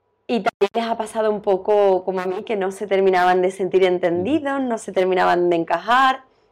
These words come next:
hasta que les he dicho, "Sin miedo, todo lo que sabéis hacer, vuestras técnicas".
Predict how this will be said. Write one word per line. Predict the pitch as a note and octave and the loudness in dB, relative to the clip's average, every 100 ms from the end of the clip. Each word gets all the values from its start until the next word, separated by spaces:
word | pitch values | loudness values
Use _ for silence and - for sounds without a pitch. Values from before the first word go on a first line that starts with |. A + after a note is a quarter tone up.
| _ | _
hasta | G#3 G#3+ G#3 | -2 0 -2
que | F#3 | 0
les | F#3 | 2
he | F3 | 2
dicho, | F3 G3 | 0 -4
"Sin | F#3 G#3 A3 | -4 -2 -2
miedo, | B3 F3+ D#3+ - - | -2 -4 -6 -10 -6
todo | C4 C4 | -4 -2
lo | A3+ | -2
que | A3+ | -4
sabéis | A#3+ - G#3+ _ | -4 -6 -8 _
hacer, | - D4+ D#4+ | -6 -4 -2
vuestras | G3+ G3 F3 E3+ | -2 -4 -6 -6
técnicas". | A3+ B3+ D4+ D#4+ E4+ | -6 -6 -6 -2 -2